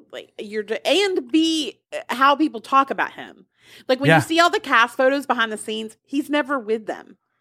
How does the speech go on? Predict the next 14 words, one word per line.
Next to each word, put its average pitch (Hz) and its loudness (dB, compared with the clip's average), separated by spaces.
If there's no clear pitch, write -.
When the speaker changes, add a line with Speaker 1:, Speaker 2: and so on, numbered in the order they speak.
Speaker 1:
Like, - -6
he's 277 -2
never 285 0
at 247 2
the 233 0
night 214 -2
out. 185 2
It's, - -4
like, 226 0
Sarah 226 2
and 196 -10
Kieran 208 -6
and 185 -6
Connor. 196 0